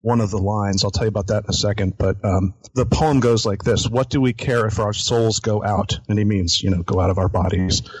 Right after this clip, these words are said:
"What did you do with bodies and limbs anyway? We look forward to the gardens of paradise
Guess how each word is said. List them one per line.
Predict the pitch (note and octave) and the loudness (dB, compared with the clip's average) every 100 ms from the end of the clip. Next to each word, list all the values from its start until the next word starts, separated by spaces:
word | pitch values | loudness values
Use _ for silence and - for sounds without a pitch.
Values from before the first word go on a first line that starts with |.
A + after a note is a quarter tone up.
| - - - | -16 -10 -4
"What | D3 | 2
did | D#3+ | 4
you | C#3+ | 4
do | C3 B2+ | 4 4
with | G#2+ | 4
bodies | A2 A2+ A#2+ A2+ | 2 2 2 2
and | G#2 | 2
limbs | A2 G#2+ | 2 0
anyway? | G#2 A2+ G#2 G3+ - - _ _ _ _ _ _ | 0 0 0 0 -4 -8 _ _ _ _ _ _
We | B2 | 2
look | D3+ D#3 | 4 2
forward | - C#3 B2+ | 2 2 2
to | A2+ | -2
the | G#2+ | -2
gardens | G#2+ C3 G2 F#2 - - _ - | 0 0 -2 -4 -4 -4 _ -14
of | - | -6
paradise | A2 G3 G3 - | -2 0 0 -4